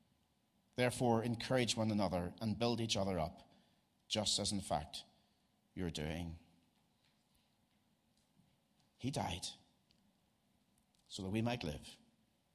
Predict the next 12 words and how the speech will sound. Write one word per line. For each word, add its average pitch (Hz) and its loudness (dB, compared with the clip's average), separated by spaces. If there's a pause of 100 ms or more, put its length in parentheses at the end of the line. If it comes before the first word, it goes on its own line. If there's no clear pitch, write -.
(1300)
He 104 -8
died, 104 2 (1160)
and 98 -6
he 101 0
will 95 0
lead 90 -4
us 92 -4
home. 80 -8 (1600)
If 110 -6
you're 127 0
a - -8
Christian, 110 4